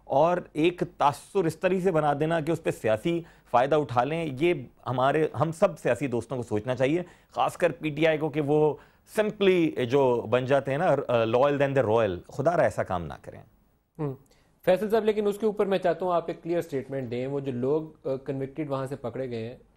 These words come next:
Speaker 2: वो पकड़े गए हैं, तो आप अपने आप को उससे डिस्टेंस करें, बोलें उनका एमक्यूएम से कोई ताल्लुक नहीं है, उनको सजा दी जाए, और वो कहाँ से पकड़े गए हैं, वो भी क्लैरिटी से, मेरे ख्याल में पार्टी खुद पोजीशन ले ले कि ये वहाँ थे, इस घर में थे, हमारा इनसे कोई ताल्लुक नहीं।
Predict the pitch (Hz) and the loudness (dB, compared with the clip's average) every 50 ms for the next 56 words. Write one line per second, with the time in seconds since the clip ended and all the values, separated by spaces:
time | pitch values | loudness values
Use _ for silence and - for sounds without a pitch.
0 | _ - 123 135 151 156 151 - - - - 185 196 185 180 180 180 180 175 175 | _ -10 -6 -4 -4 -4 -4 -4 -6 -4 -2 -2 -2 -2 -4 -4 -4 -6 -6 -4
1 | 165 151 143 139 143 151 143 147 147 143 139 139 - 143 135 - - 135 113 113 | -2 -2 -2 -2 -2 -4 -4 -4 -4 -6 -6 -6 -6 -10 -8 -8 -8 -8 -6 -8
2 | 110 - - 143 151 147 - 147 139 143 139 135 120 120 127 131 139 143 143 135 | -10 -10 -10 -10 -10 -10 -8 -8 -8 -8 -8 -8 -6 -4 -4 -4 -4 -6 -6 -6
3 | - 135 131 131 127 - 143 135 135 - 139 123 - 135 139 139 147 139 135 139 | -6 -6 -6 -6 -8 -8 -10 -10 -8 -10 -10 -8 -6 -6 -4 -4 -4 -4 -4 -4
4 | 135 135 - 139 139 139 135 135 131 123 - 120 - - 107 113 117 123 123 139 | -8 -8 -10 -10 -8 -8 -8 -8 -10 -10 -10 -12 -12 -8 -6 -6 -4 -4 -6 -8
5 | 135 131 135 135 139 147 - - 143 139 139 135 - - 143 156 185 190 214 202 | -6 -4 -4 -4 -4 -6 -6 -6 -4 -4 -4 -6 -6 -4 -2 -2 -2 -2 -2 -4
6 | 190 170 175 180 170 180 185 180 185 190 180 196 190 - 151 143 139 147 156 170 | -4 -2 -2 -2 -2 -2 -2 0 0 0 -2 -2 -2 -2 -2 0 0 -2 -4 -6
7 | 185 175 - 175 170 151 151 143 131 - 165 170 175 175 - 143 135 131 - 190 | -6 -6 -6 -6 -6 -4 -4 -4 -4 -4 -6 -6 -4 -2 -2 -2 -2 -2 -2 -4
8 | 190 - - 233 - - 170 147 139 - - 135 127 120 117 117 120 131 139 135 | -4 -4 -4 -6 -6 -6 -6 -6 -6 -6 -8 -8 -6 -4 -4 -4 -4 -6 -8 -8
9 | - _ _ _ - 180 180 185 160 143 139 151 170 175 170 190 180 156 156 139 | -12 _ _ _ -6 -2 -2 0 0 0 -2 -2 -4 -2 -2 -2 -4 -4 -6 -8
10 | 127 123 123 143 160 165 156 202 214 165 151 139 131 131 139 135 131 143 120 127 | -8 -6 -6 -6 -6 -6 -8 -8 -8 -8 -6 -4 -2 -2 -4 -4 -6 -8 -8 -8
11 | 127 - 117 110 107 110 - - | -8 -6 -8 -8 -8 -10 -12 -14